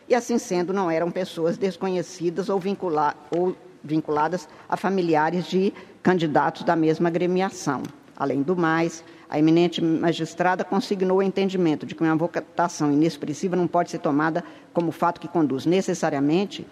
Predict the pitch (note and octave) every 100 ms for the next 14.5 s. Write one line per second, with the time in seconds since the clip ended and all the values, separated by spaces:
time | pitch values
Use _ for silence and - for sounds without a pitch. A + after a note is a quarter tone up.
0 | - - _ _ _ - _ - D3+ E3
1 | D#3 D3+ D3+ D#3 E3+ F3 - F3+ - E3
2 | E3+ E3+ - E3 E3 C#3 D#3 E3 A3+ G#3+
3 | - - C#3+ E3+ D#3+ D#3 D3 D#3+ - E3
4 | D#3+ F#3+ G3 C3+ - - - - - -
5 | - _ - - - - - E3+ E3+ D3+
6 | - F3+ F#3 F#3 C3+ - - - - _
7 | _ _ _ _ _ _ _ _ D3 C3+
8 | B2 - - - E3+ E3 C#3 C3+ C#3 C#3
9 | C3+ C#3 D3+ C#3+ D#3 G3+ - F#3 G#3 A#3+
10 | A3 - - - - F#3 F3 F3 D#3+ E3+
11 | F#3 - - - C#3 E3+ F3 D3+ D3+ E3+
12 | F#3 F#3+ - - - - - - D3 D3
13 | D3 C#3+ - D#3 D#3 - G#3 G#3 F#3+ -
14 | G3+ - A#2 A#2 -